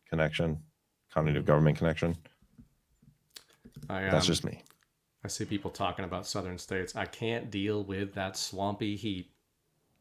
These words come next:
Speaker 2: I need
Speaker 1: I think more people need
Speaker 2: northerner
Speaker 1: to
Speaker 2: like you.
Speaker 1: need to consider North Dakota.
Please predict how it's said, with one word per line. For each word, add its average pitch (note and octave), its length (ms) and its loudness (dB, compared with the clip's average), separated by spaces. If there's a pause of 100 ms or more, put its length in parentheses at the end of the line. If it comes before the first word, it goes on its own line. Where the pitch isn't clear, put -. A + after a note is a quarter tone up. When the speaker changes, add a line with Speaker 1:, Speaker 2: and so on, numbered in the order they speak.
(220)
Speaker 2:
I F#2 80 -6
need F#2+ 360 -6 (1160)
Speaker 1:
I A#2 60 12
think D#3+ 140 12
more C3 160 12
people A2+ 220 8
need F2+ 100 12 (100)
Speaker 2:
northerner E2 80 4
Speaker 1:
to F2+ 260 10
Speaker 2:
like D#2+ 80 2
you. F2+ 220 -6 (380)
Speaker 1:
need F#2+ 220 8
to G2 80 6
consider D#2+ 540 6
North D2 260 4
Dakota. C2 460 0